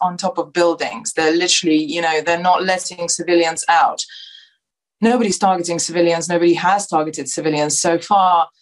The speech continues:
And, uh, as to the remarks that, you know, President Putin wanted to go in and out, well, look, again and again and again, if somebody wanted to get in and out, we would just bombed it to the ground.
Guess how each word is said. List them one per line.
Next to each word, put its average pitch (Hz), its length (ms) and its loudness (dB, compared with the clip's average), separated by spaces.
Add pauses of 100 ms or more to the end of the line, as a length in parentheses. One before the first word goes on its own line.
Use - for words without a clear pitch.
(240)
And, 175 280 -2 (200)
uh, 175 300 2
as 190 300 0
to 196 260 -4
the 180 100 -4
remarks 190 520 0
that, 170 260 -2
you 185 60 -10
know, 175 180 -4
President 180 380 -4
Putin 185 320 -2
wanted 175 320 -2
to 170 100 -4
go 175 200 2
in 202 180 0
and 165 100 -2
out, 170 420 2
well, 180 220 0
look, 196 300 -2 (180)
again 202 540 0 (120)
and 165 200 -4
again 170 520 0
and 165 160 -2
again, 185 360 0
if 170 120 -6
somebody 247 440 0
wanted 196 380 -4
to 170 100 -8
get 175 280 -2
in 202 160 0
and 156 200 -4
out, 175 400 0 (440)
we 220 120 0
would 202 100 0
just 160 260 -4
bombed 208 360 2
it - 160 -2
to 165 100 -4
the 156 80 -2
ground. 160 480 -2